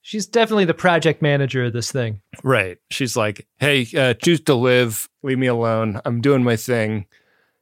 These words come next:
Speaker 2: And, uh, that's pretty much the confirmation. You know, they suspected that she had bound herself to a lost cause, but, uh, now they have some pretty firm confirmation of that.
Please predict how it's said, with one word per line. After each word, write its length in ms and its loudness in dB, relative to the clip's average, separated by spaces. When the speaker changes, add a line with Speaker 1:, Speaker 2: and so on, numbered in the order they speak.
Speaker 2:
And, 380 -2
uh, 240 2
that's 460 0
pretty 200 2
much 200 0
the 120 -4
confirmation. 760 -2
You 60 2
know, 140 2
they 140 2
suspected 640 2
that 140 0
she 180 2
had 220 -2
bound 320 0
herself 540 0
to 360 0
a 320 0
lost 480 0
cause, 500 0
but, 240 0
uh, 140 0
now 220 0
they 140 0
have 480 -4
some 240 -8
pretty 180 0
firm 340 0
confirmation 760 -6
of 120 -14
that. 380 -14